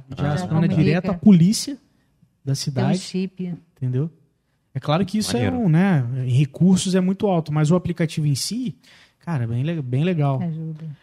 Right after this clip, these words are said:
Speaker 1: Tem um aplicativo
Speaker 2: Mas nem todo
Speaker 1: também,
Speaker 2: mundo
Speaker 1: o
Speaker 2: também
Speaker 1: Uber.
Speaker 2: tem celular. Dependendo da comunidade, às vezes a pessoa não tem
Speaker 1: Com
Speaker 2: celular.
Speaker 1: certeza,
Speaker 2: A
Speaker 1: mas é
Speaker 2: pulseira
Speaker 1: mais
Speaker 2: seria mais interessante.
Speaker 1: É. Então, mas mais caro, entendeu?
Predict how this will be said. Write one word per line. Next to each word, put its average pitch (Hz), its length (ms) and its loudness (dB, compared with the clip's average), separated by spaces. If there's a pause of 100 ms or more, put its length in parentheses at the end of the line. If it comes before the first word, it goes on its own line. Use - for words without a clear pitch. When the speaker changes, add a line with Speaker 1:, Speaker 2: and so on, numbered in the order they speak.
(140)
Speaker 1:
Tem 160 120 4
um 175 40 6
aplicativo 175 520 2
Speaker 2:
Mas - 60 8
nem - 80 2
todo 165 160 8
Speaker 1:
também, 165 160 8
Speaker 2:
mundo 165 100 12
Speaker 1:
o - 40 12
Speaker 2:
também 202 180 8
Speaker 1:
Uber. 156 100 8
Speaker 2:
tem 135 80 6
celular. 123 580 2
Dependendo 90 420 -2
da 92 100 0
comunidade, 90 600 -2
às 95 40 -6
vezes 92 160 -6
a 98 40 -12
pessoa 95 280 -4
não 95 60 -6
tem 95 120 -8
Speaker 1:
Com 135 160 0
Speaker 2:
celular. 220 200 0
Speaker 1:
certeza, 170 280 0
Speaker 2:
A - 20 2
Speaker 1:
mas 143 160 6
é - 40 2
Speaker 2:
pulseira 156 180 6
Speaker 1:
mais 185 100 0
Speaker 2:
seria 107 220 2
mais 104 180 -4
interessante. 117 340 -4
Speaker 1:
É. 120 340 -2 (420)
Então, 202 260 0
mas 127 120 4
mais 143 180 -2
caro, 151 360 -4
entendeu? 123 460 -4